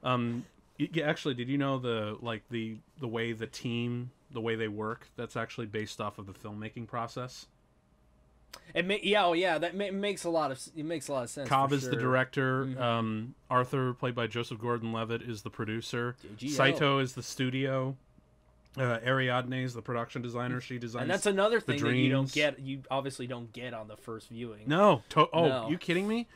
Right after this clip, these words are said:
Speaker 1: It wasn't until I read about that and, like, n-, no one was talking about his writing process
Speaker 2: Oh,
Speaker 1: about
Speaker 2: I didn't
Speaker 1: that.
Speaker 2: get half of this when I saw it the first
Speaker 1: <laughs>
Speaker 2: time.
Speaker 1: Dude, you can't even get a quarter of it, man.
Speaker 2: No,
Speaker 1: You're, it,
Speaker 2: not
Speaker 1: this
Speaker 2: even,
Speaker 1: movie
Speaker 2: I
Speaker 1: just
Speaker 2: mean,
Speaker 1: is so
Speaker 2: yeah.
Speaker 1: way ahead of itself that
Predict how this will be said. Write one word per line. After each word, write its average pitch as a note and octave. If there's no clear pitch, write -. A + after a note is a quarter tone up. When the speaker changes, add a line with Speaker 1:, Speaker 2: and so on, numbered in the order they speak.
Speaker 1:
It E3
wasn't A#3+
until F#3
I D3
read B2
about A2+
that A2
and, A#2+
like, B2
n-, B2+
no B2+
one B2+
was A#2
talking A#2+
about A2
his G2
writing G#2+
process G2
Speaker 2:
Oh, A#3
Speaker 1:
about A#3
Speaker 2:
I D#4+
didn't D4
Speaker 1:
that. F#3+
Speaker 2:
get D#3+
half G#3+
of C#3
this A#2
when C#3
I A#2+
saw C#3
it B2
the A3
first G#3+
Speaker 1:
<laughs> -
Speaker 2:
time. C3+
Speaker 1:
Dude, G3
you C4
can't F3
even C#3+
get B2
a F2+
quarter A#2
of G2
it, F#2+
man. G2+
Speaker 2:
No, D#4+
Speaker 1:
You're, D3+
it, E3
Speaker 2:
not -
Speaker 1:
this A3
Speaker 2:
even, G#3
Speaker 1:
movie F3+
Speaker 2:
I C#3+
Speaker 1:
just D#3
Speaker 2:
mean, C3+
Speaker 1:
is F3+
so A3+
Speaker 2:
yeah. A3
Speaker 1:
way D#3+
ahead C3+
of C3+
itself D#3+
that B2